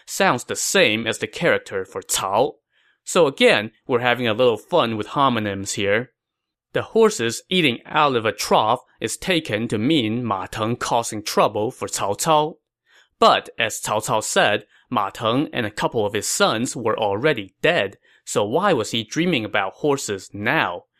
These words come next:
There isn't another Ma family father-son trio in this novel. "They are horses of fortune, a good sign," Jia Xu told Cao Cao.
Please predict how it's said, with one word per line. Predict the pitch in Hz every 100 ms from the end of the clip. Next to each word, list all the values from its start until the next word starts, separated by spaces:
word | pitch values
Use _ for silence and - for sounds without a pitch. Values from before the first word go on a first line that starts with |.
| _ _
There | 123 101
isn't | 180 202 117 98
another | 110 147 107
Ma | 98 98 90
family | 87 165 165 165 113 98
father-son | - - 117 117 117 - 127 117
trio | - - 196 107 101
in | - 151 143
this | 104 -
novel. | 120 170 147 101 92 _ _ _ _ _ _ _ _ _ _ _
"They | 143
are | 190 120
horses | - 190 175 104 95
of | 98
fortune, | - 170 156 - 113 92 90 -
a | 113 -
good | - 196 208
sign," | - 170 180 123 92 87 _
Jia | - 104
Xu | - 98
told | 90 113 98
Cao | - 98 98
Cao. | 117 110 123